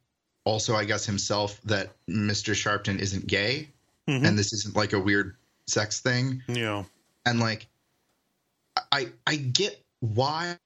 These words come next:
Speaker 1: a nineteen-year-old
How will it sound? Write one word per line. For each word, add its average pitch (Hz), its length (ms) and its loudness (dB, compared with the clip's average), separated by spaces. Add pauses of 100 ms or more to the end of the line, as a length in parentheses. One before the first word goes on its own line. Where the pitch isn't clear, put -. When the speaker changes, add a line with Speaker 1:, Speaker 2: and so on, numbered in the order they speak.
Speaker 1:
a 143 840 0 (360)
nineteen-year-old 143 1000 2